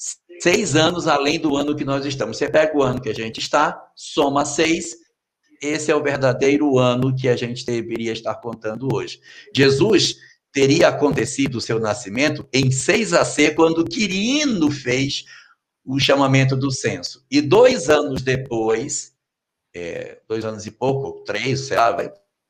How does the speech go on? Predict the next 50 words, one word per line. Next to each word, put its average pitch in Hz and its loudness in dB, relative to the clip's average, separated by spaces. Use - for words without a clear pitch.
vai 95 -4
variar 101 2
aí 98 0
de 98 -2
acordo 95 -8
com 98 -4
a 92 2
data 90 -2
do 107 -6
mês, 127 0
é 180 2
quando 147 2
vai 143 6
acontecer 139 2
o 135 4
desencarne 143 2
de 135 -4
Herodes. 120 2
Porque 135 0
se 165 -6
vamos 226 -2
tomar 151 2
Jesus 131 -2
como 127 -4
nascendo 117 -4
em, 113 -8
no 104 -14
primeiro 135 4
ano 143 4
do, 110 -6
no - -14
primeiro 131 2
A 104 2
C, - -10
primeiro 131 2
ano 147 2
D 104 -4
C, 170 -2
então 131 2
ele 151 0
já 147 4
nasce 135 2
com 160 -6
Herodes 127 2
desencarnado, 131 0
não 135 -2
vai, 127 0
não 139 -4
vai 135 0
encaixar 139 -2